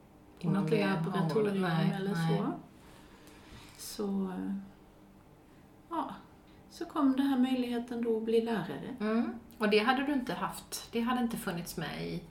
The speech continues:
Speaker 2: tankarna alls tidigare, eller?
Speaker 1: Jag vet inte om jag kanske, när jag gick på mellanstadiet någon gång, hade sagt att jag skulle kunna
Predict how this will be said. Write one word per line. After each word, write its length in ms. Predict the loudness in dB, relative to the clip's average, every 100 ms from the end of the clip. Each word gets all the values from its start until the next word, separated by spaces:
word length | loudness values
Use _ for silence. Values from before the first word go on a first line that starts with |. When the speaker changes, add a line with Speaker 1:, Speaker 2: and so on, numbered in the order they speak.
| -20 -20 -8
Speaker 2:
tankarna 440 | -2 -2 -2 -4 -4
alls 440 | -2 -2 -2 -4
tidigare, 380 | -2 -2 0 -4
eller? 280 | -4 -6 -6 -8 -12 -8 -6
Speaker 1:
Jag 60 | -6 -2
vet 280 | 0 0 -4 -12 -20 -20 -18 -18 -16 -4
inte 560 | 0 2 0 -6 -10 -8 -8 -4
om 280 | -2 0 0
jag 280 | 0 0 0 -6 -10
kanske, 540 | -4 -2 -2 -6 -8 -6 -6 -8 -10 -16 -16 -6
när 320 | -2 0 -2
jag 100 | -2
gick 400 | -4 -6 -8 -10
på 60 | -6
mellanstadiet 880 | -4 -4 -4 -6 -8 -10 -10 -10 -10
någon 220 | -10 -8
gång, 280 | -8 -6 -6
hade 520 | -6 -8 -8 -10 -10
sagt 460 | -10 -12 -14 -14 -16
att 240 | -16 -16 -16
jag 100 | -16
skulle 280 | -16 -16 -14
kunna 300 | -12 -12